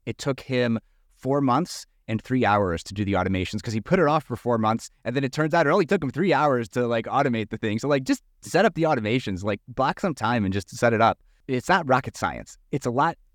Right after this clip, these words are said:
I think it's a heck of a lot easier than practicing law to set up these automations. It's just a matter of learning how to do it or being willing to pay somebody to set it up for you. But I would be, uh, my recommendation is be a part of that process so that you can go in and fine-tune automations,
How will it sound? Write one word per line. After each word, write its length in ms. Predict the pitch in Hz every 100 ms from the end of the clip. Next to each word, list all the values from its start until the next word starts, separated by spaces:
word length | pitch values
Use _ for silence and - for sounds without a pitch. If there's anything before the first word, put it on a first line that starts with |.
| - -
I 160 | 156
think 200 | 208 123
it's 100 | 110
a 80 | 113
heck 240 | - 185 156
of 80 |
a 40 | 127
lot 140 | 117
easier 300 | 117 110 107
than 120 | 98
practicing 480 | 92 101 - 98 90
law 200 | 90 64 98
to 80 | 101
set 160 | 101
up 60 | 90
these 140 | 98
automations. 560 | 92 87 85 82 120 127 - -
It's 120 | 107 110
just 160 | 131
a 40 | 120
matter 280 | 113 110
of 140 | 107 95
learning 260 | 104 104
how 120 | 107 98
to 100 | 98
do 160 | 110
it 180 | 185 - _
or 200 | 104 104 - _ _ _
being 140 | 117
willing 260 | 117 110 107
to 100 | - - _
pay 240 | - 117 110
somebody 420 | - 95 87 85
to 120 | 90
set 220 | - 92
it 80 | 87
up 100 | 87
for 200 | - 95
you. 200 | 98 131 156 _ _ -
But 100 | 120
I 80 |
would 160 | 143 131
be, 200 | 120 117 -
uh, 140 | 90 -
my 140 | 139 120
recommendation 640 | 135 143 117 160 180 113
is 200 | 95 95 - _ -
be 120 | 139
a 60 | 185
part 280 | - 123 127
of 140 | 104
that 240 | 104 101 -
process 580 | 95 95 - 147 - - -
so 160 | -
that 140 | 107 92
you 140 | 101
can 160 | - 104
go 200 | 101 95
in 260 | 92 90
and 400 | - 87 85 82 - - _ - - -
fine-tune 440 | 104 90 - 95
automations, 720 | 69 107 104 - 139 151 -